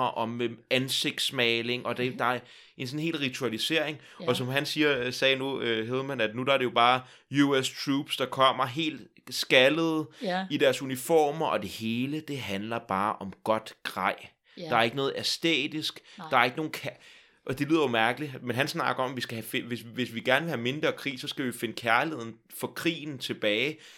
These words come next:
Speaker 1: fordi så begynder den at leve i vores fantasi,
Speaker 2: Ja.
Speaker 1: inden at den lever i virkeligheden.
Speaker 2: Ja.
Speaker 1: For så, så, altså, og jeg, og jeg ved ikke, om det er re-, om, om det er, men jeg synes bare, det er et interessant take,
Speaker 2: Ja,
Speaker 1: det der
Speaker 2: det
Speaker 1: med,
Speaker 2: er det
Speaker 1: at
Speaker 2: absolut.
Speaker 1: øh, ligesom med alt andet, at når vi, det er jo lidt ligesom det der med skyggesider, ikke? At hvis vi bare skubber dem væk,
Speaker 2: Ja.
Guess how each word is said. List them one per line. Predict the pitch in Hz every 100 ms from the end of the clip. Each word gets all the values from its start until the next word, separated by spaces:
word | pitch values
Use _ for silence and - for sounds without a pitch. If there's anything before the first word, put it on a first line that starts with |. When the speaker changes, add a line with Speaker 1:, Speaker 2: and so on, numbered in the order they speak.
| -
Speaker 1:
fordi | - 127
så | 147
begynder | 143 151 143
den | 143
at | 117 110
leve | 127 147
i |
vores | 120 101 -
fantasi, | 117 - 117 - - 196 - - - -
Speaker 2:
Ja. | 185 156
Speaker 1:
inden | 139 147
at | 143
den | 127
lever | 110 113 123
i | 113
virkeligheden. | 101 98 98 107 110 95 - 208
Speaker 2:
Ja. | 156 143 -
Speaker 1:
For |
så, | 127
så, | 127 - - 127 -
altså, | 113 107 104 - - -
og | -
jeg, | 127
og | 127
jeg |
ved | 127 170
ikke, | 160
om | 131
det | 113 101
er | 107
re-, |
om, | 110 101
om | 98 98
det | 101
er, | -
men | 117 110
jeg |
synes | 107 151
bare, | 165 135
det |
er | 113
et |
interessant | 104 107 - 139 127
take, | - 139 151 - _ _ -
Speaker 2:
Ja, | 160 160 196
Speaker 1:
det | 127
der | 120
Speaker 2:
det |
Speaker 1:
med, | 127
Speaker 2:
er | 180
det |
Speaker 1:
at | - -
Speaker 2:
absolut. | 156 - 151 185 - _ _ _ _ - - _ _
Speaker 1:
øh, | - 110 107
ligesom | 117 156
med | 143 -
alt | 135 104 120
andet, | 110 127 120
at | 104
når | 104
vi, | 104
det | 98
er |
jo | 107
lidt | 139
ligesom | 147 127
det | 113
der | 113
med | 107
skyggesider, | - 117 110 139 - 104 107
ikke? | 117
At | 101
hvis | 95
vi |
bare | 98 110 131
skubber | - 143 113 107
dem | 98
væk, | 98 113 - -
Speaker 2:
Ja. | 170